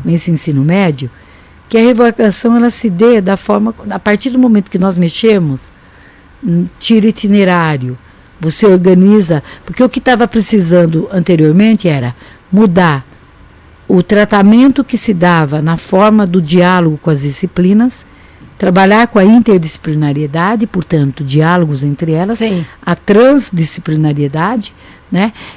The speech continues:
Speaker 1: E, ao mesmo tempo, organização do tempo e espaço escolar, que passa pela revisão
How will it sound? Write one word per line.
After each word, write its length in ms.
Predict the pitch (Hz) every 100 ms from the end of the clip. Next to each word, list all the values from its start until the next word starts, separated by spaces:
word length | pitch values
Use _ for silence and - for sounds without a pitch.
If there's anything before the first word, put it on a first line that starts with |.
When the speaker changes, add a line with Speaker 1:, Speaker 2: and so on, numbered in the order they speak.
| -
Speaker 1:
E, 80 | 190
ao 120 | 202
mesmo 400 | 233 285 262 262
tempo, 440 | - 170 139 - 135 - -
organização 760 | 190 202 208 208 170 180 - 226
do 140 | 208
tempo 400 | - 269 269 262
e 60 | 240
espaço 500 | - - 175 156 -
escolar, 500 | - 165 147 107 117 - - - _
que 100 | -
passa 540 | 202 - 254 277 262 226
pela 240 | 220 196
revisão 800 | 185 254 294 254 175 175 185 165